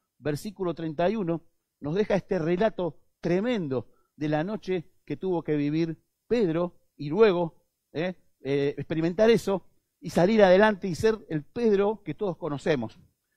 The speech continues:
Dice, "Dijo también el Señor, Simón, Simón", fíjate cómo arranca la, la lectura de la palabra, "Simón, Simón, he aquí, Satanás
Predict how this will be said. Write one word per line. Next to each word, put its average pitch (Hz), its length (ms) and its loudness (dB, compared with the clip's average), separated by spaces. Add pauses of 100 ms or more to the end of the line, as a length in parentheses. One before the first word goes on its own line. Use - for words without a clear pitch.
(160)
Dice, 220 460 -4 (300)
"Dijo 233 300 -6
también 208 360 -2
el 202 80 -2
Señor, 196 320 -2
Simón, 208 400 -4
Simón", 214 460 -4
fíjate 233 500 -4 (220)
cómo 202 240 -4
arranca 196 360 0
la, 175 280 0 (180)
la 170 140 2
lectura 170 320 0
de 185 80 2
la 165 120 4
palabra, 180 440 2
"Simón, 208 400 -6
Simón, 208 500 -6 (380)
he 214 180 2
aquí, 208 480 -6 (100)
Satanás 196 920 -2